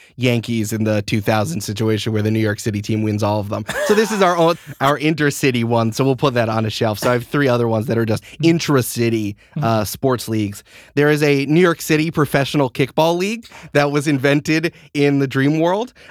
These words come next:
Speaker 1: It's all the different neighborhoods where people just use this to let off steam in their own way. So this is a little less professional. But the way that it came to our world was that a guy in Murray Hill had a dream about it. And now that's why all <laughs> these guys in finance do it now. That's how it happened.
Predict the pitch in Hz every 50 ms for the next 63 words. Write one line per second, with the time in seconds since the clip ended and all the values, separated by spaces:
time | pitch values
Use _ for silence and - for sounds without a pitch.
0 | - - 139 143 135 - 147 151 151 143 147 127 139 131 147 139 135 131 127 131
1 | 131 120 127 123 120 117 117 117 117 113 113 110 101 - 127 117 110 117 113 110
2 | 110 - - - 120 117 120 120 110 113 107 - 123 117 107 - - - _ 143
3 | 135 127 120 110 - - - 214 220 214 202 190 185 175 156 - - - _ _
4 | - 151 156 147 139 139 135 135 131 127 - 165 160 156 165 156 - 170 156 151
5 | 156 156 156 147 135 131 - - 147 135 - - 139 127 - - 127 117 110 107
6 | - - - - - 165 160 170 165 170 170 165 151 151 147 143 139 139 123 -
7 | 143 139 135 135 139 151 151 151 147 139 135 127 123 120 123 117 123 120 123 113
8 | 120 123 120 120 120 120 120 117 113 113 123 - - 220 - 117 117 110 110 104
9 | 117 120 127 123 117 110 107 113 113 113 107 110 113 - - - - - 120 123
10 | 123 123 120 117 117 110 - - 117 113 110 110 113 110 - - _ _ _ _
11 | - 120 113 - 151 143 131 127 117 - - - - - 151 117 151 147 131 123
12 | 117 127 120 - 139 127 123 120 120 110 110 104 - - - - - - - 185
13 | - - - 147 135 117 107 - 110 110 107 - - - - 269 285 - 135 131
14 | - 143 123 113 113 208 208 113 120 - - -